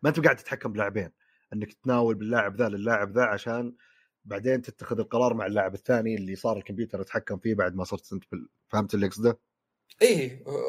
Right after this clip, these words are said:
Speaker 2: لا،
Speaker 1: بيفرق
Speaker 2: وت-
Speaker 1: بالجزئية ذي لو صار كذا؟
Speaker 2: هو، هو، هي أنا ما أعتبرها عيب، عيب زي ما هو إنه بالنسبة لي أشوف إنه معقد على، على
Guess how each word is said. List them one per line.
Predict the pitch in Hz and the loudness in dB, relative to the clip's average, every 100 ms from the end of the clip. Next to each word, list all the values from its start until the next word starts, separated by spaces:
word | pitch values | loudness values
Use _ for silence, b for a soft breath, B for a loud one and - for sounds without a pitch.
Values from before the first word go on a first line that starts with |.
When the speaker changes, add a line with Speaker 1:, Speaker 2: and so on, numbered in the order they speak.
| 127 107 113 113 | -4 -2 -2 4
Speaker 2:
لا، | 110 | 10
Speaker 1:
بيفرق | 160 156 | 12 12
Speaker 2:
وت- | 156 - | 6 0
Speaker 1:
بالجزئية | - 117 107 123 123 | -10 -12 -10 -6 -4
ذي | 117 | -2
لو | 135 | -2
صار | 113 117 | -2 -6
كذا؟ | 110 117 131 139 _ _ _ _ _ _ _ | -6 -6 -6 -6 _ _ _ _ _ _ _
Speaker 2:
هو، | 185 233 | 6 10
هو، | 214 254 156 | 10 10 6
هي | 202 | 6
أنا | 190 | 6
ما | 220 | 4
أعتبرها | 247 202 185 160 143 - | 4 2 0 2 0 -4
عيب، | 113 147 180 120 | 0 4 4 2
عيب | 117 165 131 | 4 4 4
زي | 156 | 0
ما | 151 | 0
هو | 143 160 | 0 0
إنه | 147 139 131 - | 0 -2 -4 -12
بالنسبة | 123 127 147 - 139 | -12 -6 -4 -2 0
لي | 151 139 | 2 2
أشوف | - 127 | 0 -8
إنه | 135 127 | -6 -4
معقد | 113 123 147 - 127 | 0 -2 0 -2 0
على، | 107 117 113 110 - | 2 0 0 -2 -2
على | 120 110 | -2 -2